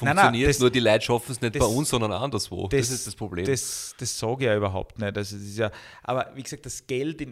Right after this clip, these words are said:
Speaker 1: Österreich ist jetzt nur in diesem Ausmaß r-,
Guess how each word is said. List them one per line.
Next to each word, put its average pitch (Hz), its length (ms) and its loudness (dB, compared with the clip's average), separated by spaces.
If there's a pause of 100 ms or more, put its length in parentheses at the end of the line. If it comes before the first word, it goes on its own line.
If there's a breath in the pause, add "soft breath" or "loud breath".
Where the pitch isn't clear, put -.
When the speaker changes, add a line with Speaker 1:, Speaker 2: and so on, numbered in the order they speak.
(120)
Speaker 1:
Österreich 127 1000 -4
ist 117 120 -12
jetzt - 280 -10
nur 139 480 -8
in 120 260 -14
diesem 143 280 -14
Ausmaß 123 920 -10
r-, 113 120 -16